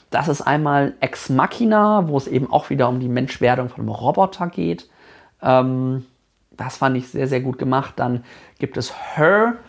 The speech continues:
wo sich, ähm, ein Mann in das Betriebssystem seines Handys verliebt. Ist natürlich, äh, passend zu Siri und, äh,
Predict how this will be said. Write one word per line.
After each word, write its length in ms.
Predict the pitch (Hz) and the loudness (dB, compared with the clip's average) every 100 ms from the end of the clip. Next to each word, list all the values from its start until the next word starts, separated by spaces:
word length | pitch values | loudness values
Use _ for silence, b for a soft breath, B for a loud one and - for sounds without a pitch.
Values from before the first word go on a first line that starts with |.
| B B | B B
wo 120 | 143 | -2
sich, 360 | 135 135 131 - - | 0 -2 -4 -12 -2
ähm, 560 | 123 123 127 127 127 - | 2 2 0 -2 -2 -2
ein 220 | 135 131 | 0 2
Mann 240 | 123 185 | 4 2
in 100 | 139 | 2
das 140 | 135 - | 0 -2
Betriebssystem 840 | 135 - 175 - 143 - 156 143 | -6 -2 -2 -2 -6 -2 0 2
seines 320 | 135 123 113 | 0 0 -2
Handys 540 | 123 170 262 233 208 - | 0 2 4 2 0 -2
verliebt. 520 | 196 185 185 190 - B B B | 0 4 4 0 -10 B B B
Ist 80 | - | -6
natürlich, 480 | 127 127 127 120 - | -4 2 2 2 -4
äh, 300 | - 117 117 | 0 4 4
passend 440 | 117 143 139 131 131 | 2 -2 0 -4 -2
zu 140 | 127 | 0
Siri 580 | 123 147 165 156 147 147 | 4 6 6 4 2 2
und, 520 | - 120 117 117 - | 2 2 2 -2 -6
äh, 340 | - 117 113 | -2 0 0